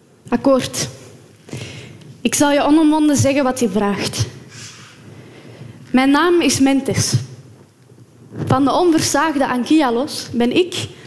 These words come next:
de trotse zoon. En vorst der Tafiërs, roeilustig volk. Zoals je ziet ben ik hier met mijn schip en makkers aanbeland tijdens de vaart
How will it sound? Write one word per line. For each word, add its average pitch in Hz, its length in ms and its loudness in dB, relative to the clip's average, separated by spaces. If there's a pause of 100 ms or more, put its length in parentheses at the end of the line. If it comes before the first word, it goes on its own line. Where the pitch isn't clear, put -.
(100)
de 254 200 -2
trotse 302 460 0
zoon. 214 360 0 (1300)
En 254 200 2
vorst 294 320 0
der 254 200 -2
Tafiërs, 226 720 -2 (640)
roeilustig 247 580 2
volk. 208 400 -4 (1700)
Zoals 262 240 0
je 277 80 4
ziet 320 200 4
ben 294 140 2
ik 262 100 0
hier 277 160 2
met 277 160 -2
mijn 240 140 2
schip - 300 0
en 247 180 0
makkers 262 380 0
aanbeland 240 680 0 (340)
tijdens 240 280 0
de 226 80 0
vaart 240 540 -2